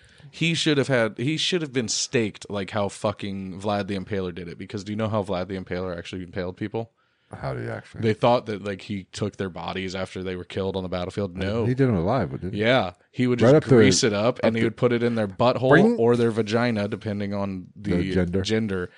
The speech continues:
Speaker 1: and then let their own body weight drag them down on the
Speaker 2: Oh,
Speaker 1: stake.
Speaker 2: that
Speaker 1: Yeah. How gnarly is that?
Speaker 2: Oh, I just got a little, oh, I got a tingly feeling down the
Speaker 1: Yeah,
Speaker 2: other
Speaker 1: dude,
Speaker 2: region.
Speaker 1: like, that's so fucked up, but that's so cool to me.
Speaker 2: Yeah.
Speaker 1: Like,
Speaker 2: Oh.
Speaker 1: it's just like the, uh,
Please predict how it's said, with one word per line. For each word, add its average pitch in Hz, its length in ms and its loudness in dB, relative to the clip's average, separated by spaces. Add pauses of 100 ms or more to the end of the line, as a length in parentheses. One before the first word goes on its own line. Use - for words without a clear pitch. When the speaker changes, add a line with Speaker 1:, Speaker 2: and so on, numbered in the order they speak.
(240)
Speaker 1:
and 110 200 -2
then 110 160 0
let 107 300 -4
their 110 200 -2
own 107 300 -6
body 101 400 -6
weight 95 420 -8
drag 98 480 -6
them 98 220 -8
down 98 320 -6
on 92 160 -10
the 92 60 -6
Speaker 2:
Oh, - 40 -4
Speaker 1:
stake. - 360 0
Speaker 2:
that 80 280 -2
Speaker 1:
Yeah. 110 760 0
How 131 160 -2
gnarly 139 720 -2
is 113 220 -4
that? 101 280 -2
Speaker 2:
Oh, 127 200 4
I 101 100 4
just 101 320 -2
got 104 140 2
a 98 60 0
little, 95 280 -4 (460)
oh, 123 180 -2
I 110 80 2
got 110 300 0
a 101 80 -4
tingly 135 360 2
feeling 139 360 4
down 131 300 4
the 123 80 -2
Speaker 1:
Yeah, 139 340 6
Speaker 2:
other 135 80 6
Speaker 1:
dude, 135 100 6
Speaker 2:
region. 139 200 4
Speaker 1:
like, 139 160 2
that's 135 140 4
so 143 220 4
fucked 139 340 2
up, 127 140 4
but 127 80 -4
that's 117 160 0
so 120 240 2
cool 117 300 0
to 120 80 0
me. 127 320 -2
Speaker 2:
Yeah. 87 140 4
Speaker 1:
Like, 107 240 -2 (100)
Speaker 2:
Oh. 101 340 6 (160)
Speaker 1:
it's 117 160 -2
just 147 160 -4
like 143 140 -4
the, 135 180 -2
uh, 123 280 0